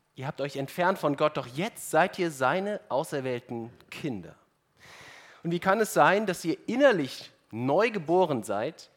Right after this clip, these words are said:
aber man außen nichts mitbekommt? Nach einer langen Radtour im Sommer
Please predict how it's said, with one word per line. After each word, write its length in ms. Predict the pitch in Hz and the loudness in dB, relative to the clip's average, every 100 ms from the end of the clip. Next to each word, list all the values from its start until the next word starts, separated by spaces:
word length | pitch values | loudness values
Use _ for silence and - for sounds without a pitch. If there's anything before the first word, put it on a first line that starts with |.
| _ _ _ | _ _ _
aber 180 | - 135 | -2 0
man 240 | 135 135 113 | 2 2 2
außen 540 | 135 190 - 147 143 | 0 0 -2 0 0
nichts 260 | 160 - 127 | -2 -4 -8
mitbekommt? 640 | 110 - - 78 - - _ _ _ _ _ _ _ _ _ _ _ - - - _ _ _ _ _ | -8 -10 -18 -18 -20 -20 _ _ _ _ _ _ _ _ _ _ _ -20 -20 -20 _ _ _ _ _
Nach 220 | 120 135 | -4 -4
einer 220 | 139 147 135 | -2 0 4
langen 360 | 143 196 196 | 6 6 2
Radtour 600 | 160 123 131 - - 139 | 0 2 2 0 -8 -8
im 140 | 127 117 | -6 -8
Sommer 540 | 101 98 104 151 226 | -6 -4 -2 -4 -6